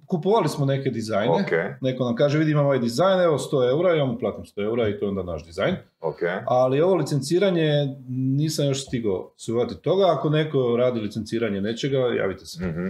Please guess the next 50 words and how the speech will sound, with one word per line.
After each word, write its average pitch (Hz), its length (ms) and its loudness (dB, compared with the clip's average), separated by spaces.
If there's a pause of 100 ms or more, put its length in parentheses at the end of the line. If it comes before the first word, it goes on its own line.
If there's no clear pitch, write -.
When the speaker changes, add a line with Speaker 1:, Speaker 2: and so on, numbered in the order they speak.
(100)
Speaker 2:
Daj 120 160 4
malo 117 240 2
samo 107 240 0
objasni 85 480 -2
na 73 80 -6
što 87 160 -2
se 82 160 -10
misli 76 280 -8 (100)
pod, 67 140 -4
e, 67 360 -10
pojmom 73 280 -2
licenciranja. 90 540 -4
Speaker 1:
Znači, 214 320 2
onaj, 160 360 2
ne 139 140 0
znam, 120 160 -2
Speaker 2:
Mhm. 117 80 -4
Speaker 1:
imamo 127 260 0
Warner 113 680 0
Bros, 170 440 0
i 147 140 0
sad, 127 280 2
ono, 123 200 2
iz 104 100 -4
crtića 127 460 -2
likovi 156 720 2
i 147 60 2
mi 139 280 0
onda 135 340 2 (420)
kupimo 113 300 -2
Speaker 2:
Mhm. 107 60 0
Speaker 1:
licencu 160 480 0
da 139 200 2
bi, 135 420 -2 (340)
da 135 160 0
smijemo 143 320 2
to 123 160 0
prodavati. 156 420 2
Uopće 165 160 -2
ne 151 120 4
znam 120 140 -2
koliko 117 220 -2
to 131 180 -4
košta, 165 300 0
ni 135 140 0
koji 165 140 0
su 135 120 -2
uvjeti, 180 420 2
Speaker 2:
Mhm. 143 420 -8
Speaker 1:
ali 143 240 2